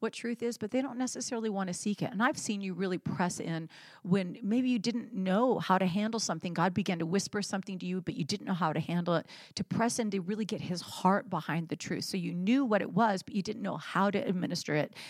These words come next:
And, and I feel like this was one of my purposes with this book, John, is I wanted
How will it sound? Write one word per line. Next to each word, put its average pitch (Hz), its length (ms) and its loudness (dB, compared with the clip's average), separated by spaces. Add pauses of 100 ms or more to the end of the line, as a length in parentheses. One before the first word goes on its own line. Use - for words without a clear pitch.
(240)
And, 214 240 4
and 220 180 4
I 247 100 4
feel - 220 2
like 202 160 2
this 190 340 0
was 185 300 0
one 208 280 0
of 202 40 0
my 190 160 6
purposes 165 600 0
with 180 120 2
this - 160 -6
book, 170 240 -4
John, 160 240 -4
is 156 160 -6
I 190 100 -2
wanted 196 580 -2